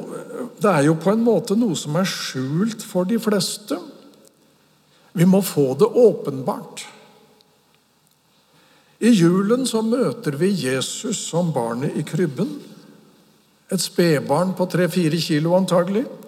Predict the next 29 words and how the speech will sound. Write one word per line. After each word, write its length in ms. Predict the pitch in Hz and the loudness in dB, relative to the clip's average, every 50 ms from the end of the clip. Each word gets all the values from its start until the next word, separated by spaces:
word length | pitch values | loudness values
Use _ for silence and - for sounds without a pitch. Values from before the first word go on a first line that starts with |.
| - - - - - - - _ - | -20 -20 -20 -20 -20 -20 -20 _ -6
på 80 | - 147 | -6 -2
sin 180 | 147 208 190 180 | 2 2 4 4
mors 300 | 151 156 190 190 - - | 4 2 2 0 -2 -4
fang. 380 | - 156 196 262 330 302 254 196 - - - - - - - - - _ _ - _ _ _ _ _ _ _ _ _ _ _ _ _ _ | -2 -2 -2 -2 -4 -8 -10 -10 -12 -16 -20 -20 -20 -20 -20 -20 -20 _ _ -20 _ _ _ _ _ _ _ _ _ _ _ _ _ _
Ikke 240 | 294 185 - - - | -2 -2 -2 -2 -4
noe 160 | - - 320 247 165 | -4 -4 -2 -4 -4
ekstra 320 | - - - - 165 139 | -4 -6 -6 -6 -6 -4
i 140 | 143 147 131 117 | -4 -4 -4 -4
det. 300 | 123 127 165 254 277 220 - - - - - - - - - _ _ _ _ _ _ _ _ _ _ - _ - | -4 -4 -2 -4 -6 -8 -12 -16 -20 -20 -20 -20 -20 -20 -20 _ _ _ _ _ _ _ _ _ _ -20 _ 4
Hvem 220 | 143 175 202 220 208 | 6 6 6 6 6
kunne 220 | 214 220 220 180 165 | 4 4 4 4 4
vel 160 | 175 180 190 | 4 4 4
ane 680 | 214 - 202 185 202 185 147 143 135 123 120 135 180 240 254 - - - - - - - - - | 4 4 6 6 8 8 6 4 2 0 -2 -4 -4 -4 -4 -6 -10 -16 -20 -20 -20 -18 -6 -2
at 140 | 151 147 147 - 175 | -2 -2 0 0 0
den 160 | 170 175 175 185 175 - 170 - | 2 2 0 -2 -4 -6 -2 0
hellige, 560 | 151 180 165 139 123 113 113 123 127 143 175 | 0 2 2 0 -2 -4 -4 0 2 4 4
allmektige 720 | 175 175 170 143 131 123 - - - - - 156 165 165 165 151 | 4 4 2 2 0 -2 -4 -8 -14 -8 -2 0 0 0 0 0
Gud 400 | 123 127 135 147 170 196 175 165 | -2 -4 -2 -2 -2 -2 -2 -2
var 160 | 151 151 170 160 - | -2 -2 -2 -4 -2
kommet 460 | - 180 185 143 120 117 127 127 127 - - | 0 2 2 2 2 -2 -6 -8 -10 -8 -6
til 140 | 156 165 160 | -4 -4 -4
verden 540 | 139 123 113 113 110 110 107 110 131 156 202 208 | -4 -4 -4 -4 -6 -8 -8 -6 -6 -4 -2 -2
i 80 | 160 | -2
skikkelse 640 | 156 - - 175 - - - - 127 117 117 - - | -2 -2 -4 -4 -4 -6 -10 -10 -8 -8 -6 -4 -4
av 140 | 135 147 147 | -4 -4 -2
et 80 | - 175 | -2 0
lite 380 | 160 151 117 - - - 139 | 0 0 0 -2 -6 -6 -4
hjelpeløst 720 | 135 123 127 - - - - 123 117 131 135 127 - - - | -4 -2 -4 -4 -6 -12 -12 -8 -8 -6 -6 -8 -8 -6 -4
barn? 300 | 127 147 175 247 247 240 | -2 -2 -2 -2 -4 -6